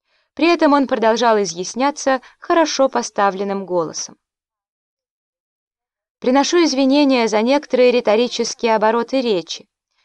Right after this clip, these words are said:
привитые мне знаменитым оратором Марком Помпилием Марцеллом, который научил меня наслаждаться божественными плодами и жизнетворными соками из цветущих садов красноречия,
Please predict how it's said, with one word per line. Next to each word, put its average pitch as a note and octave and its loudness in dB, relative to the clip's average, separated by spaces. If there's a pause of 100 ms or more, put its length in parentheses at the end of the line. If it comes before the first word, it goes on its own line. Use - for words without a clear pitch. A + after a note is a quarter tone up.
привитые A#3+ 0
мне A3+ -2 (180)
знаменитым G#3+ 0
оратором A3 0 (220)
Марком C4 0
Помпилием A3+ 0
Марцеллом, G3 -2 (540)
который D#4 2
научил C#4 0
меня A#3 0
наслаждаться G#3 -2 (420)
божественными A#3 0
плодами G#3+ -2 (240)
и G#3 -2
жизнетворными C4 0
соками A#3 -2
из G3 -10
цветущих F#3+ -6
садов F3 -2
красноречия, G3 -4